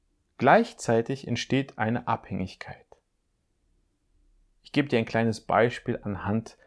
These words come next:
meines Laufens. Ich laufe mittlerweile fast schon seit einem Jahr. Zu Beginn war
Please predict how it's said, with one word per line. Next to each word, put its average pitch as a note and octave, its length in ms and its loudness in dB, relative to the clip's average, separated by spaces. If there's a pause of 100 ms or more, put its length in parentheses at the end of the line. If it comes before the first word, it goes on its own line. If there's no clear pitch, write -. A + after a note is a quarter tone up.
(140)
meines G#2 680 -4
Laufens. - 760 0 (800)
Ich - 160 -6
laufe D3+ 300 4
mittlerweile B2+ 540 2
fast - 240 -6
schon B2 180 -4
seit G#2+ 340 -2
einem A#2+ 540 -2
Jahr. G2 500 0 (580)
Zu F#2+ 200 -6
Beginn C3+ 420 0 (540)
war A#2 640 8